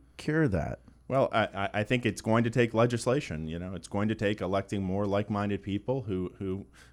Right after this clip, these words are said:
Speaker 2: you know, have the people's interest at heart and not these, uh, large corporations. You know, if Citizens United says that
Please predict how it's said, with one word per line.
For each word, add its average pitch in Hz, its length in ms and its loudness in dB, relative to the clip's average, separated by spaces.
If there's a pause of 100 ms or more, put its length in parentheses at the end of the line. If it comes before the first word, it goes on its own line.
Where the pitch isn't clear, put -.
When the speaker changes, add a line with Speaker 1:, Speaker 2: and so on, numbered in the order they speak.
Speaker 2:
you 87 100 -8
know, 95 100 -4
have 101 300 -2
the 107 80 0
people's 113 440 0
interest 110 300 -2
at 117 100 2
heart 117 340 0
and 85 160 -8
not 95 200 -6
these, 95 280 -6
uh, 95 120 0
large 98 320 0
corporations. 104 760 0
You 104 80 -4
know, 101 100 2
if 101 80 -2
Citizens 123 440 2
United 107 460 4
says 98 300 0
that 92 240 -2